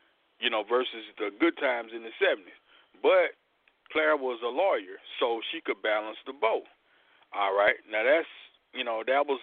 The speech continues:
like, the first part of our generation and not the last part. Okay, you just keep rolling forward and you get down to probably the last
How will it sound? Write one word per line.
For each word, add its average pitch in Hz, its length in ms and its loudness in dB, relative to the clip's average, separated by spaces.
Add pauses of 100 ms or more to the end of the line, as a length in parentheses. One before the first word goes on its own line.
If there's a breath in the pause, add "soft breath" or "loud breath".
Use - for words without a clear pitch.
like, 120 280 -2 (360)
the 143 160 -4
first 156 320 4
part 131 220 2
of 120 40 2
our 117 160 0
generation 110 720 -8
and 107 80 -16
not 117 160 -2
the 101 80 -10
last 127 500 2
part. 80 300 -10 (640 soft breath)
Okay, 113 640 -2 (560 soft breath)
you 147 240 -2
just 143 160 0
keep 131 240 -4
rolling 123 460 2
forward 151 500 4 (240)
and 113 160 -8
you 127 80 -6
get 139 240 0
down 120 480 -2
to 110 240 -10 (640 soft breath)
probably 123 240 2
the 113 80 -6
last 127 400 -2